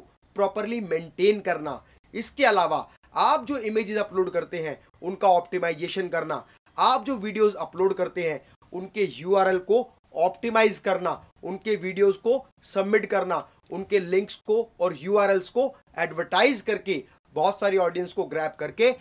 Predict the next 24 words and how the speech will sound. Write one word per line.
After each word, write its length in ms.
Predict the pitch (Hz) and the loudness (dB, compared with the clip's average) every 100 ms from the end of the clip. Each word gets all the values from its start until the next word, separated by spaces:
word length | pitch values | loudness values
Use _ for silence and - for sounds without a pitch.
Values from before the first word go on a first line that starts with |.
| - _ | -12 _
आपके 300 | 151 156 - | -4 -2 -4
Facebook 440 | 156 147 127 139 - | -10 -10 -10 -12 -2
पर, 160 | 202 226 - _ 151 | -2 -2 -10 _ 0
आपके 360 | 190 233 240 | 0 2 -2
डिजिटल 280 | 175 156 175 | -4 -8 -12
प्लेटफॉर्म 440 | 160 151 - 156 | -6 -6 -4 -8
पर 220 | 147 196 202 - _ - | -2 -2 -2 -12 _ -8
या 180 | 160 254 | 4 6
आपकी 320 | 233 - 202 | 6 2 -2
वेबसाइट 420 | 170 151 160 147 | -2 -2 -6 -4
पर 180 | 214 240 - _ _ - | -4 -4 -8 _ _ -10
लेकर 240 | 151 170 | -8 -4
आना। 380 | 147 123 113 - _ _ | -4 -6 -14 -20 _ _
Even 200 | 214 277 269 - | -2 0 0 -2
आज 160 | 254 | -2
बहुत 260 | 180 165 226 | 0 -2 0
सारी 220 | 240 240 | -2 -4
कंपनीज 580 | - 202 220 165 190 - _ _ 196 | 0 -2 -2 -4 -4 -4 _ _ -10
अपने 260 | 208 226 | -6 -6
प्रोडक्ट 460 | 214 160 156 240 233 | -4 -4 -2 -2 -2
और 60 | |
अपनी 200 | 202 202 | -6 -4
सर्विसेज 520 | 196 - 175 196 226 185 | -4 -4 -2 -2 -4 -4
को 260 | 180 127 | -6 -6